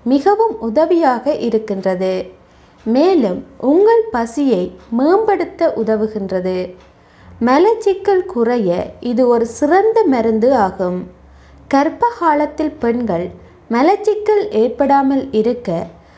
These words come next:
ரோஜா இதழ்களை மென்று சாப்பிடுவது நல்லது. இளமை தோற்றம். அனைவருக்குமே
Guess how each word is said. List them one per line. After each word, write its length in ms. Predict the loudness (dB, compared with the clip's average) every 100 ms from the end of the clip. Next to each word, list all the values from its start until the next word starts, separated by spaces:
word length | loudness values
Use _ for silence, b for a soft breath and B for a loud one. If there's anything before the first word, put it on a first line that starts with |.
| b 0
ரோஜா 460 | 2 4 2 2
இதழ்களை 560 | 0 0 -2 0 -2 0
மென்று 440 | 0 0 0 0
சாப்பிடுவது 800 | 0 -2 -2 0 0 0 0 -2
நல்லது. 760 | -2 0 0 0 0 -2 -2 -6 -14 -20 -4
இளமை 640 | 2 4 4 2 -2 -2
தோற்றம். 640 | -2 -2 -2 -4 -4 -6 -14 b b b b
அனைவருக்குமே 1080 | -4 -2 0 0 0 -2 -6 -8 -8 -8 -10